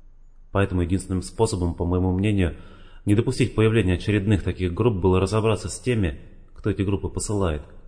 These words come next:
У меня не было особого выбора, времени на раздумывание и подготовку. Мне бы никто не дал возможность подготовиться как можно лучше,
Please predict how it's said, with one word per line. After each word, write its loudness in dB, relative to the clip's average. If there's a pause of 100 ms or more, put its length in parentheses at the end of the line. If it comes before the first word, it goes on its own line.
(720)
У -4
меня 2
не 0
было -2
особого 0
выбора, 0 (600)
времени 0
на 0
раздумывание -2
и -6
подготовку. -6 (560)
Мне -4
бы 0
никто -2
не -4
дал -2
возможность -2
подготовиться 0
как -10
можно -2
лучше, -2